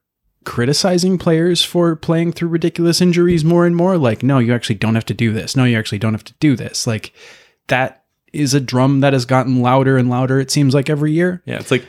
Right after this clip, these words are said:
Speaker 2: your bro code is stupid.
Speaker 1: Yeah, it, it kind of is. I mean,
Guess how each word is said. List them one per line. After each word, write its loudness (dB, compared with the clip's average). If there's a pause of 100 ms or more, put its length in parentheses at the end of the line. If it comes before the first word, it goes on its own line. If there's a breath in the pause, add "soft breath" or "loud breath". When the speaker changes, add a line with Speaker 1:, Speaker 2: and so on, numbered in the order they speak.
Speaker 2:
your 2
bro 2
code 0
is -2
stupid. -8 (240)
Speaker 1:
Yeah, 0 (320 soft breath)
it, -2
it -2
kind 0
of 0
is. 0
I 0
mean, 2